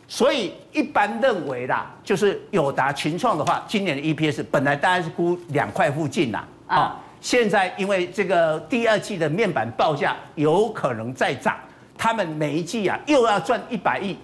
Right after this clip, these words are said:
Speaker 1: 所以现在很多的法人哦，市场的这个评估哈，把友达跟群创今年的E P S调高到三块。
Speaker 2: 那是友达好还是群创好呢？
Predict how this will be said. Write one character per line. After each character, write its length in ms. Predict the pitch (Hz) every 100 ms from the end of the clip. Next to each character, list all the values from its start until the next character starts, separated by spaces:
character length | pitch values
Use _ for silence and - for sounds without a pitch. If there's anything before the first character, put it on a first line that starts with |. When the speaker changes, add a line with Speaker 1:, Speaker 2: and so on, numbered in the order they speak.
| - -
Speaker 1:
所 220 | - 220
以 180 | 214 160 -
现 180 | - 233
在 120 | 214
很 260 | - 151 143
多 140 | 214
的 80 | 190
法 280 | - 120 110
人 160 | 123 143
哦， 140 | 131
市 240 | - - 208
场 220 | 131 127
的 180 | 147 135
这 160 | 165
个 120 | 147 131
评 260 | - 143
估 180 | 147 165
哈， 240 | 127 131 - - - - -
把 280 | - 147 -
友 220 | 190 151
达 160 | 143 139
跟 180 | 180 180
群 220 | 156 147
创 200 | 190 156
今 240 | - 220 226
年 160 | 160
的 100 | 135
E 160 | 151 170
P 140 | 147
S 160 | 147 135 - - -
调 180 | - 165
高 160 | 160 165
到 120 | 156
三 200 | - 143
块。 200 | - -
Speaker 2:
那 80 | 330
是 140 | 339
友 100 | 294
达 140 | 160 156
好 180 | 202 127
还 140 | 156
是 60 | -
群 120 | 170
创 240 | - 165
好 220 | 170 -
呢？ 60 | -